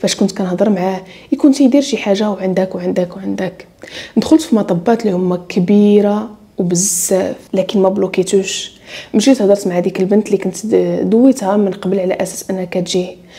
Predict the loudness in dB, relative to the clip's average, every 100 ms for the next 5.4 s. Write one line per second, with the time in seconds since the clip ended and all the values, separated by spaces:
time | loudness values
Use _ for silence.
0 | -20 -18 -4 -2 0 -2 0 -2 -4 -18
1 | -20 -2 2 2 4 4 4 2 0 2
2 | 2 0 -4 -8 -14 -20 -20 _ -2 0
3 | 2 0 0 -4 -6 -4 -4 -4 -12 -20
4 | _ -2 0 2 0 0 -4 -2 0 2
5 | 4 2 0 -2